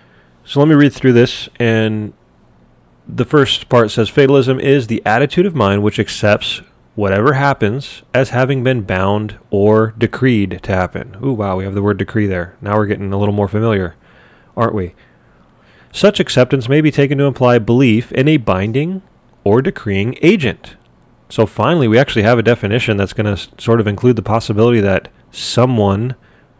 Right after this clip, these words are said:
is doing the, uh, the determining here. "The development of this implication can be found in ancient Greek and Roman mythology with its personification of fate." Um,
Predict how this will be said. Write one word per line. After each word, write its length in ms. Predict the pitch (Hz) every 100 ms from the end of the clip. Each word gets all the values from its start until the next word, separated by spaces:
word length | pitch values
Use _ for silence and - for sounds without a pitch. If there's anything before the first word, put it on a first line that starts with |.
| _ _ _ -
is 140 | 101
doing 480 | 92 117 107 98 101 - _ _ _
the, 280 | 107 101 98
uh, 220 | 98 92 101 101
the 100 | -
determining 440 | 104 98 135 123 95
here. 240 | 90 104 _ _ _ _ - - - - - _
"The 100 | -
development 540 | 120 117 190 165 113 -
of 120 | 107
this 180 | 123 -
implication 560 | 151 151 - 104 113 104
can 100 | 123
be 80 |
found 260 | 131 120 120
in 80 | 101
ancient 400 | 95 117 - 139
Greek 260 | 104 110 107
and 100 | 101
Roman 220 | 104 104
mythology 640 | 120 123 104 104 101 104
with 460 | 98 110 131 - - - - _
its 160 | 147 135
personification 1000 | 185 160 107 117 110 110 107 107 - 104
of 200 | 104 95
fate." 380 | - 90 - - - - - _ _ _ _ _ _ _ _ _ _ _
Um, 640 | 123 123 120 120 120 117